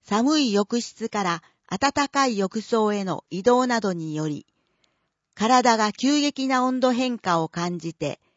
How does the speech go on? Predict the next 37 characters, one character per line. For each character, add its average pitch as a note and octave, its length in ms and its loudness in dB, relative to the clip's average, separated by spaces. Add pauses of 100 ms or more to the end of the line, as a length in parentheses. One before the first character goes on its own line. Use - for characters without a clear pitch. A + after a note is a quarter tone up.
(320)
血 C4+ 340 0
圧 C#4+ 300 0
が A3 320 -2
大 D4 200 6
き A3 140 -8
く G3+ 140 -6
上 B3+ 260 8
下 F#3 160 0
す F3+ 160 -6
る F#3+ 100 -2
こ F#3 140 0
と F3+ 140 2
で、 D3 200 -2 (420)
心 C#4+ 360 0
筋 C#4 200 2
梗 B3+ 280 6
塞 F#3+ 300 -2
や D#3 200 -4 (280)
脳 C#4+ 260 4
梗 D4 300 4
塞 G#3 320 -2
な F#3+ 160 -2
ど D#3+ 160 0
を C#3 200 -2 (120)
引 - 60 -20
き - 60 -16 (120)
起 C#4 160 4
こ C4+ 160 4
す - 140 -14
危 - 140 -20
険 A#3+ 240 0
性 A3 320 -2
が F#3+ 160 -2
あ F#3 60 0
り E3+ 160 -6
ま D#3+ 140 -4
す。 - 180 -20